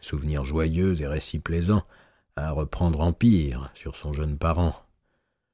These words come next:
Tandis que son écuyer, Colin Doublel, déposait les mets devant lui, Navarre, rieur, charmant, plein d'entrain et de désinvolte, «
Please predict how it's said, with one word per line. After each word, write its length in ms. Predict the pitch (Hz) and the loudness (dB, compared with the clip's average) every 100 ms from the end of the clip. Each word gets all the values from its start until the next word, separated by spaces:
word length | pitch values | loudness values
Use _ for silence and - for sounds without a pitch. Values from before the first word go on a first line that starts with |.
| _ _ - - | _ _ -8 -2
Tandis 320 | 78 92 87 | 2 2 2
que 200 | 92 80 | 2 0
son 220 | - 80 | 2 2
écuyer, 480 | 80 - 82 98 123 | 2 2 4 6 4
Colin 300 | 92 85 82 | 4 4 4
Doublel, 580 | 85 82 107 110 87 76 | 2 4 4 6 4 2
déposait 600 | 85 - 87 80 90 80 | 0 2 0 4 4 4
les 200 | 71 69 | 0 0
mets 240 | 85 127 | 2 2
devant 280 | 85 69 73 | 2 -2 0
lui, 300 | 90 131 131 - | 4 4 4 0
Navarre, 840 | 92 85 80 98 113 113 95 69 65 - _ _ _ _ | 0 0 2 2 2 0 -2 -4 -6 -10 _ _ _ _
rieur, 640 | - 69 71 76 87 78 - | -4 -2 0 2 2 0 -2
charmant, 580 | - 64 60 69 80 - | -4 -4 -4 -4 -4 -4
plein 200 | 67 71 | -6 -4
d'entrain 520 | 67 - - 92 87 | -6 -8 -2 2 2
et 80 | 69 | 0
de 100 | 67 | -4
désinvolte, « 800 | 69 67 65 80 98 78 - | -4 -6 -4 0 0 0 -4